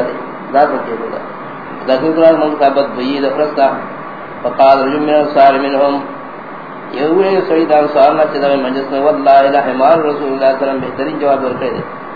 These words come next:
حمار رسول اللہ صلی اللہ علیہ وسلم، اطیب و ریحا منکا، بید خرد نبی علیہ السلام، دیر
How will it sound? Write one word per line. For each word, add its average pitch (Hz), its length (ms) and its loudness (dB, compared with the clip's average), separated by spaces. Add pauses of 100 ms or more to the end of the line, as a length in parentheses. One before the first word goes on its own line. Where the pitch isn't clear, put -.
(400)
حمار 151 240 4
رسول 160 320 0
اللہ 151 140 4
صلی 139 120 0
اللہ - 20 4
علیہ 139 120 2
وسلم، - 60 -
اطیب 175 420 2
و 165 160 4
ریحا 156 240 0
منکا، 139 480 0 (640)
بید 156 280 2 (140)
خرد 170 180 2
نبی 160 260 0
علیہ 151 100 0
السلام، 139 500 4
دیر 165 100 0